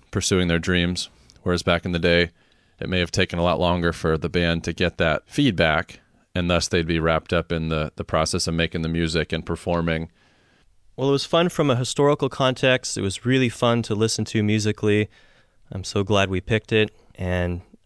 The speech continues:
Speaker 2: I'm glad that we were able to start off February with a classic album like this.
Speaker 1: Yeah, me too. I'm glad you picked it, and I'm excited to explore more bands and albums from the past and dive into more albums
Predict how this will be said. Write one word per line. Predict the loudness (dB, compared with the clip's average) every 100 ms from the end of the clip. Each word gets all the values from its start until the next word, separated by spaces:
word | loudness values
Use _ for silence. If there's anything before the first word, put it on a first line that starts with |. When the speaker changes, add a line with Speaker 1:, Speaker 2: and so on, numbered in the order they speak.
| _
Speaker 2:
I'm | -10
glad | -2 2 2
that | 0
we | -2 0
were | 2
able | 0 -2
to | -8
start | -4 0 2
off | 2 0
February | -2 -4 0 2
with | 2 0
a |
classic | -2 0 0 -2 -2
album | -2 0 -2
like | -2 0
this. | -2 -2 -6 -18 _ -4
Speaker 1:
Yeah, | 0 2
me | 0
too. | 0 0 2 2
I'm | 0
glad | -2 0 0
you | 0
picked | -4 -4 -2 -2
it, | -4 -6 -12
and | -6 -4 -2 -4 -6 -8
I'm | -4 -4
excited | 0 2 2 0 -2
to | -2 0 0 -2 _ _ _ _ _ _
explore | -10 -8 -2 2 4 4 2 -2
more | 2 4
bands | 4 4 4 2
and | 2
albums | 2 4 2 0 -4 -10 -6
from | -2
the | -2
past | 0 0 2 0 -2
and | -4 -4 -4 -6 -10 -14
dive | -4 0 0
into | 0 0 0
more | 2 4 4
albums | 4 2 2 0 0 -2 -4